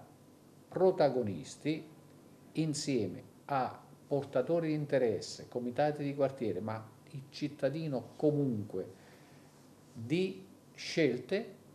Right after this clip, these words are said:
che saranno sempre ed esclusivamente a beneficio di una collettività che io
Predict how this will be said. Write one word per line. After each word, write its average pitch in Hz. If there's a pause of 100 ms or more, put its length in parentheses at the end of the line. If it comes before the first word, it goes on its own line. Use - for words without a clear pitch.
(200)
che 127
saranno 123
sempre -
ed 135
esclusivamente 170 (1120)
a 139
beneficio 139 (120)
di 127
una 113 (160)
collettività 127 (120)
che 110 (120)
io 120